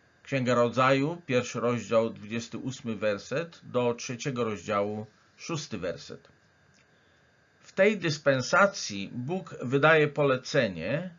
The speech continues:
warunek, aby nie jeść owocu z drzewa poznania dobra i zła.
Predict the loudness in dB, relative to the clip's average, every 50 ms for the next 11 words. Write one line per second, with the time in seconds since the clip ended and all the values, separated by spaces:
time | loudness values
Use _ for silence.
0 | _ -16 -4 2 4 4 4 4 4 4 2 2 2 0 -4 -6 -6 -8 -10 -16
1 | _ _ _ _ _ _ _ _ _ _ _ 2 2 2 4 4 2 2 2 2
2 | 2 4 4 4 4 2 0 -2 -4 -8 -8 -4 0 0 0 2 2 2 2 2
3 | -2 -6 -6 -6 -6 -6 -6 -2 0 0 2 2 0 -2 -2 -6 -8 -6 -4 -4
4 | -4 -2 -2 -4 -4 -2 -4 -4 -2 -2 -4 -4 -4 -6 -10 -8 -4 -2 -2 0
5 | -2 -2